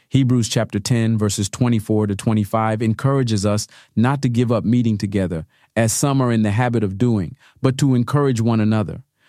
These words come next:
Christian fellowship can be a powerful source of strength and encouragement during challenging times.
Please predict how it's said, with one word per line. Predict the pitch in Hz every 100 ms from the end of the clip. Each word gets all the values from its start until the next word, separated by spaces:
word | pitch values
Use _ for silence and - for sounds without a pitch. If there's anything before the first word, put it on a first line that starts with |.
| _ -
Christian | 160 175 - 143
fellowship | 139 143 139 123 123 -
can | - 120
be | 120
a | 107
powerful | - - 139 135 127 123
source | 110 - 113 107
of | 98
strength | - - 135 131 135
and | 110
encouragement | 107 - 143 135 104 110 92
during | 117 113 107
challenging | - 120 113 107 107
times. | 104 117 92 80 -